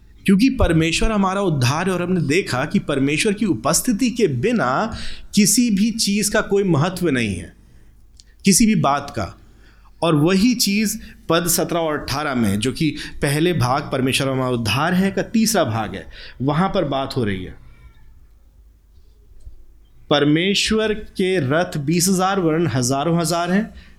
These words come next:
प्रभु अपनी पवित्रता में जैसे सीनै पर्वत पर वैसे ही उनके मध्य है।" गॉड, परमेश्वर उनके मध्य में है। मध्य में मतलब उसके चारों ओर चीज़ें बनी हुई हैं।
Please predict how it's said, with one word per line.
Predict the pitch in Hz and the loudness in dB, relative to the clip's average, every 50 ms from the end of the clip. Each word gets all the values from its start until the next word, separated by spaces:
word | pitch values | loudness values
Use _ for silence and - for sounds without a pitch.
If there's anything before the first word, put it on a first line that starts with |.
| - | -4
प्रभु | - 143 143 147 180 | 0 0 4 4 4
अपनी | 196 185 175 185 190 185 | 4 2 2 0 0 0
पवित्रता | 156 139 156 151 160 160 160 165 - 202 185 185 | 0 0 0 0 0 -2 -4 -6 -2 -2 0 2
में | 196 196 165 139 | 2 0 0 0
जैसे | 143 160 170 190 220 214 - 262 254 233 | 0 0 0 0 0 0 0 2 2 2
सीनै | - - 226 220 226 226 | 2 0 0 0 0 0
पर्वत | 226 226 220 196 185 185 196 190 | 0 0 0 0 2 0 0 -2
पर | 190 - 214 202 | -2 -2 0 2
वैसे | 160 139 131 131 151 160 165 175 180 185 - - 233 202 | 2 0 0 -2 -2 -2 0 0 0 0 2 2 2 4
ही | 196 226 233 | 2 2 2
उनके | 208 190 196 196 185 180 220 214 | 2 0 0 0 0 0 -2 0
मध्य | 208 175 175 196 214 185 170 208 202 | 0 0 0 0 0 0 -2 -2 2
है।" | 175 156 180 196 208 202 165 131 107 90 78 73 - - - - - - - 139 | 2 2 4 2 0 0 -2 -2 -4 -8 -10 -12 -16 -16 -16 -16 -16 -12 -6 -2
गॉड, | 135 151 175 190 202 214 196 - 151 135 - - | 0 2 2 2 2 0 -2 -4 -6 -8 -6 -2
परमेश्वर | - 165 147 151 185 226 247 220 - 226 214 | 0 2 2 4 2 2 2 0 0 0 2
उनके | 214 208 - 240 | 2 2 0 0
मध्य | 175 151 147 165 214 240 226 185 - | 0 2 2 2 2 2 2 2 2
में | 208 208 160 | 2 2 0
है। | 123 113 101 107 - - - - - - - - | 0 -2 -4 -4 -8 -14 -18 -16 -16 -12 0 2
मध्य | 131 139 160 214 226 208 202 220 233 | 4 4 4 4 4 4 4 4 4
में | 226 240 254 | 2 0 0
मतलब | 240 220 - - 233 254 247 220 - - - - - - - - - - - - - - - - - - - - - - - - - - - - | 0 0 0 0 0 0 -2 -2 -6 -12 -18 -20 -20 -20 -20 -20 -20 -20 -20 -20 -20 -20 -20 -20 -20 -20 -20 -20 -20 -20 -20 -20 -20 -10 2 6
उसके | 233 196 - 220 208 226 277 269 269 | 6 6 6 4 0 -2 -2 -2 0
चारों | - 233 208 202 208 226 240 247 233 - - | 0 0 0 0 -2 -2 -2 -2 -2 0 0
ओर | 208 220 233 247 240 - - | 0 2 2 2 0 0 0
चीज़ें | - 196 208 160 180 202 170 | 0 2 2 2 2 0 0
बनी | 160 156 151 147 | 0 0 0 2
हुई | 135 123 113 104 | 2 2 0 0
हैं। | 98 95 85 78 | -2 -4 -6 -10